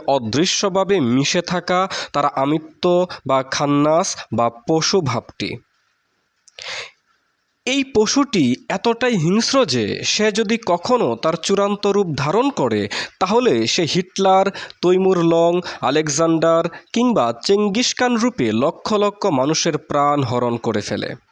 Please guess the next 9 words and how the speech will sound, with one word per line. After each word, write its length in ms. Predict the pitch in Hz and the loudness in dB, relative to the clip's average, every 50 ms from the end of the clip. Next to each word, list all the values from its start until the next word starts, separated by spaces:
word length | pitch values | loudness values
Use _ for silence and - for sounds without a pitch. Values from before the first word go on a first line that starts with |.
| _ _ _ _ _ _ _ _ _ _ _ _ _ _ _ _ _ _ _ _ _ _ _ _ _ _ _ - _ _ _ - - - - | _ _ _ _ _ _ _ _ _ _ _ _ _ _ _ _ _ _ _ _ _ _ _ _ _ _ _ -20 _ _ _ -20 -20 -6 -4
একটা 300 | 214 226 226 - 262 240 | -4 -4 -2 -2 -2 0
বাঘ 560 | 165 151 156 156 156 147 120 104 98 95 - - - - _ _ _ _ _ _ - - - - - - - | 0 2 2 2 4 2 2 0 -2 -6 -10 -12 -12 -14 _ _ _ _ _ _ -16 -12 -12 -12 -12 -6 -2
কিংবা 240 | - 262 269 247 240 | 0 2 2 2 2
একটা 300 | - 180 - - - 208 | 0 -2 -4 -4 -4 -2
সাপ 560 | - - - 190 175 147 120 104 - - - | -2 -2 0 0 2 2 0 0 -4 -2 -2
আর 140 | 160 180 180 | -2 0 -2
কতজনকে 680 | - - 180 180 180 208 208 185 208 208 208 196 - 196 | -2 -2 -2 -2 0 0 0 0 0 0 0 -2 -2 -2
মারতে 340 | 185 180 175 175 - 190 180 | 0 0 -2 -2 -4 -4 -2
পারে? 340 | 180 185 180 180 180 185 | -2 -2 0 0 0 -2